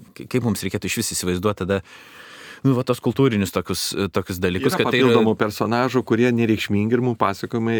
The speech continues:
Speaker 2: nu, aptarnaujantis gal jaunim-, ten jaunuoliai kokie ir panašiai, nes tų Kopenhago yra daug, pilnai galėjo būti dar, na,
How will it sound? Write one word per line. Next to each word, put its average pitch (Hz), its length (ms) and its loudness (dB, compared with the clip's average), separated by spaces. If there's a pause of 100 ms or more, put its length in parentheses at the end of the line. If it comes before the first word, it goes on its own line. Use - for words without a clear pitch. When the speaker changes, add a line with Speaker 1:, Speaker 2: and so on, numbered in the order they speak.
(120)
Speaker 2:
nu, 107 160 -2
aptarnaujantis 110 760 -2
gal 98 200 -2
jaunim-, 98 480 -2
ten 92 160 -4
jaunuoliai 98 720 -2
kokie 95 300 -2
ir - 20 -6
panašiai, 98 400 -2
nes 95 160 -4
tų - 240 -12
Kopenhago 98 480 -4 (160)
yra 98 160 -4
daug, 101 160 -2
pilnai 98 320 -4
galėjo 95 280 -4
būti 95 280 -6
dar, 120 240 0 (400)
na, 101 160 -2